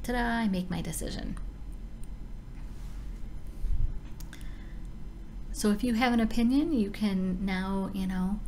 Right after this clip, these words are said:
know what to do for your cards, <laughs> 'cause I made my own decision. And then I'm gonna jump over here. I found this hello in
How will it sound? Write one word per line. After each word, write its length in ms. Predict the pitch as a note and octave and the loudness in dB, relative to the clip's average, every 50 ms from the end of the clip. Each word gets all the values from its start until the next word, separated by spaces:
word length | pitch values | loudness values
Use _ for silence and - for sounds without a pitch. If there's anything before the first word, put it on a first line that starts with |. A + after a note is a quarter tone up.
| - - - - - - - - - - - - - - | -4 -4 -6 -6 -6 -6 -6 -6 -6 -8 -8 -8 -2 2
know 240 | - G3 F#3+ F#3+ F#3+ | 4 6 6 6 6
what 220 | F#3+ G3 G3 G3 G3 | 6 4 4 4 4
to 100 | G#3+ G3 | 2 4
do 160 | G#3 G#3 A3 | 4 4 4
for 140 | A3 - D#4 | 6 8 8
your 320 | C#4+ C#4 C4 A3 G3 F3+ | 8 8 8 6 4 2
cards, 580 | F#3 - - - - - - F#3 F3+ - G#3 - - - | 0 0 0 0 0 0 0 0 2 2 2 0 4 6
<laughs> 960 | - C#4 C#4 - D#4 D4+ D4+ - D4 D4+ - - - - - - - - - - | 4 6 8 8 6 8 8 6 4 4 4 0 -4 -4 -2 -2 -4 -4 -4 -2
'cause 180 | - F3+ F3+ | 0 2 2
I 220 | F3+ F3+ G3 A3 A3+ | 4 4 4 6 6
made 260 | A3+ A#3 A3+ A3+ A3 | 6 6 4 4 6
my 240 | G#3+ G3+ G#3 G#3+ G#3 | 4 6 6 6 4
own 240 | G3 G3 G3+ G#3 | 4 4 4 2
decision. 680 | G#3 G#3+ G#3+ - - - - - - - - - - - - - - - - - - - - - - - - - - - - - - - - - - - - - - - - - - - - - - - - - - - - - - - - - - - - - - - - - - - - - - - - | 2 2 2 0 0 0 0 -2 -4 -4 -4 -4 -4 -4 -6 -6 -6 -6 -6 -6 -6 -6 -8 -8 -8 -8 -8 -8 -8 -8 -8 -8 -8 -8 -8 -8 -8 -8 -10 -10 -10 -10 -10 -10 -10 -10 -8 -6 -6 -6 -6 -8 -8 -8 -8 -8 -8 -8 -8 -8 -8 -8 -10 -10 -10 -10 -10 -10 -8 -8 -8 -8 -8 -4 0
And 100 | G3+ G3 | 0 2
then 80 | G3+ G3+ | 2 4
I'm 100 | G3+ G3 | 4 4
gonna 180 | F#3+ F#3 F#3 | 4 4 4
jump 300 | F#3 F#3 - G#3 G#3+ G#3+ | 2 2 4 4 4 4
over 200 | G#3 G3+ G3+ G3+ | 4 2 2 2
here. 340 | G3 - G3+ F#3+ G3 F#3+ F#3+ - | 0 0 2 2 2 2 2 0
I 120 | A#3 A#3 | 0 0
found 400 | A3 - C4+ C#4 C#4+ E4 F4 F4+ | 2 2 4 4 4 4 4 2
this 220 | F4 E4 D#4+ - - - | 2 2 2 0 -2 -2
hello 720 | - G#3+ G3+ G3 G#3 G#3+ A3+ G#3+ F3+ F3 E3+ E3+ F3 F3 F#3 F3+ - - - - - - - - - - | 0 0 0 2 2 4 4 4 4 4 4 4 2 2 0 -2 -6 -8 -8 -6 -6 -6 -6 -8 -6 2
in 600 | - G#3+ G#3 G#3 G#3 G3+ G3+ G3 G3 F#3+ G3 - | 6 8 8 8 8 6 6 4 4 4 2 0